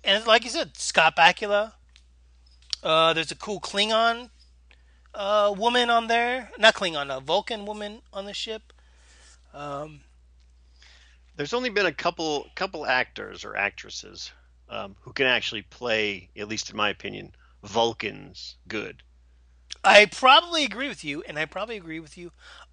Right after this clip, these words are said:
Speaker 1: on the actual actors. We
Speaker 2: Yeah,
Speaker 1: might have
Speaker 2: Spock,
Speaker 1: we might have
Speaker 2: uh,
Speaker 1: even talked about this before.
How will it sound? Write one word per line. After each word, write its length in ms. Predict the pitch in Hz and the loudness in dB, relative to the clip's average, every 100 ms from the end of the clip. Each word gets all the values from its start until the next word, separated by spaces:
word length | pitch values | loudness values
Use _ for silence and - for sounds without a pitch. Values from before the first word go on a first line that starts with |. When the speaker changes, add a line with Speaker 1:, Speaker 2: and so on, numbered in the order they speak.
| _ _ _ _ _ _ - | _ _ _ _ _ _ -10
Speaker 1:
on 380 | 147 151 147 | -6 -6 -6
the 180 | 143 151 | -2 6
actual 400 | 156 160 - 151 | 6 6 -4 -6
actors. 680 | 165 170 - 127 120 - - _ _ _ | -4 -4 -6 -18 -20 -20 -20 _ _ _
We 120 | 165 | -8
Speaker 2:
Yeah, 80 | - | -4
Speaker 1:
might 120 | 170 | -2
have 100 | 151 | 0
Speaker 2:
Spock, 400 | 139 151 147 - | 2 2 0 -10
Speaker 1:
we 140 | 156 | -10
might 180 | 165 190 | 0 2
have 100 | 202 | 2
Speaker 2:
uh, 40 | 185 | -4
Speaker 1:
even 140 | 165 | -8
talked 240 | 170 165 147 | -10 -10 -12
about 180 | 120 | -18
this 160 | 120 - | -20 -20
before. 320 | - - 123 | -20 -20 -20